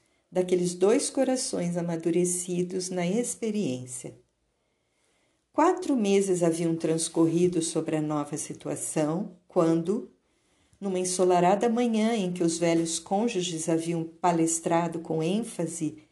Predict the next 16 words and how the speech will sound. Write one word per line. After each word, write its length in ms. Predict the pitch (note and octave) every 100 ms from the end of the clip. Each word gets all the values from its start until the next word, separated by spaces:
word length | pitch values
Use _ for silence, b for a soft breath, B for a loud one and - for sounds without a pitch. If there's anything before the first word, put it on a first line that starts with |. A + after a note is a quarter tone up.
| B B _
acerca 460 | D#3+ - E3+ E3+
de 100 | D#3+
assistência 1000 | D#3+ D#3+ D#3+ - - F#3 A3 - E3 D3 -
às 400 | D#3 D#3+ D#3 -
mães 320 | D#3 D#3+ D#3+
desvalidas, 1400 | - E3 D#3+ D#3+ C#3+ D#3 D3 D3 D3+ E3 G#3 D#4 - - _ _ _ _ -
eis 240 | A3 D4+
que 140 | - D4
Mariana, 800 | C#4+ C4 B3+ G3 G3+ G3 C#3+ -
cuja 280 | _ D#3 D#3+
residência 680 | D#3+ D#3+ E3 E3 D#3+ E3+ -
se 180 | D#3+ E3
erguia 600 | D3+ C#3+ E3 F#3+ D#3 B2 B B B B
a 100 | D#3+
quatro 440 | - F#3 A3 -
quilômetros, 1040 | G#3 F3+ E3 F3 E3+ D#3 D#3+ D3+ C#3+ -